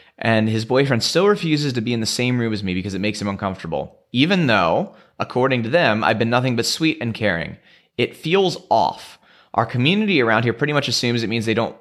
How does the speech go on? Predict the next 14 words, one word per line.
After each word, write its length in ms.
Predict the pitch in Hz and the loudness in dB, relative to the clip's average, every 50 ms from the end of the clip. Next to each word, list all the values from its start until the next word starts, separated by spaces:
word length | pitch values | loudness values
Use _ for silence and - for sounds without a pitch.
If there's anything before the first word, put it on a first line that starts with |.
| _ _ _ - | _ _ _ -2
that 300 | 117 117 - - - _ - - _ _ | -2 -2 -2 -6 -18 _ -20 -20 _ _
they 220 | - 123 123 120 | -2 0 2 2
want 280 | 117 110 117 127 127 - | 2 2 2 2 2 2
a 40 | 120 | 2
don't 200 | 120 120 120 120 | 2 2 4 4
ask, 200 | 120 123 120 - | 2 2 2 -2
don't 140 | 107 95 - | -4 -6 0
tell 180 | 120 117 110 | 0 0 0
situation 480 | - - 101 - 107 104 107 104 - 104 | 0 -4 -4 0 2 2 2 2 0 -2
or 100 | 92 98 | -4 -2
shady 420 | - - - 123 127 143 139 120 | -2 -2 0 2 2 2 2 0
in 100 | 107 101 95 | 0 -2 -2
some 220 | - 101 95 92 | -4 -4 -4 -2
way 340 | 92 90 87 87 90 95 - | -2 -2 -2 -2 -4 -6 -10